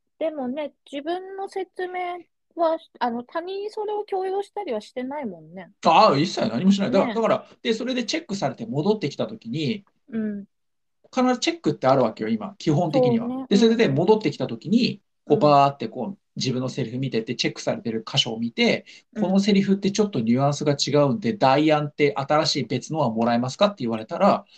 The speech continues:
Speaker 1: うん。
Speaker 2: あ、そっか、じゃあこれ違うんだったら、じゃあこういうセリフはどうだろうって言って、三つぐらい案を必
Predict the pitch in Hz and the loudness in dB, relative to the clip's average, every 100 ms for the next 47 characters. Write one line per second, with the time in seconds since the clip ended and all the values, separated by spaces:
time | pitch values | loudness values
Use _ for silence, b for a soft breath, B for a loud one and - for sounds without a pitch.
0 | b 247 - 226 208 208 131 131 - 151 | b 2 2 4 2 2 -2 -2 -4 -2
1 | 139 - 156 202 196 127 - 143 135 226 | -2 -2 2 6 6 2 -4 -2 0 0
2 | - 214 196 202 196 190 196 175 170 156 | 2 4 4 4 2 2 2 2 4 2
3 | 117 127 131 - - 127 147 - 220 247 | 2 -2 -4 -8 -4 0 0 -2 0 2
4 | 127 139 120 113 127 | 2 2 0 -2 -6